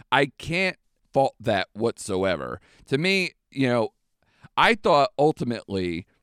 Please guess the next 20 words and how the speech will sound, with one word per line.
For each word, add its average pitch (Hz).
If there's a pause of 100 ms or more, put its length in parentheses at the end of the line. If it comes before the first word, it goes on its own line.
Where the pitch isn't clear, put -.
that 117
this 156
movie 123 (680)
didn't 208
know 156
if 123
it 113
wanted 127
to 123
be 117
a 82
plot-driven 196 (120)
piece 220 (280)
or 143
a 127
character-driven 92
piece. 78 (320)
And 131
much 170
like, 165